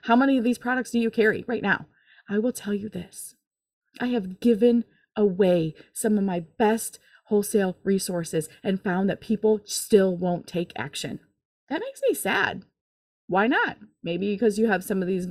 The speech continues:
limiting beliefs in money and you just haven't got around to it. When you haven't got around to it, it's not important enough to you,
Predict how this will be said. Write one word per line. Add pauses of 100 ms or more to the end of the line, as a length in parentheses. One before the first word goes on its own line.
limiting
beliefs
in
money
and
you
just (200)
haven't
got
around
to
it. (400)
When
you
haven't
got
around
to
it,
it's
not
important
enough
to
you,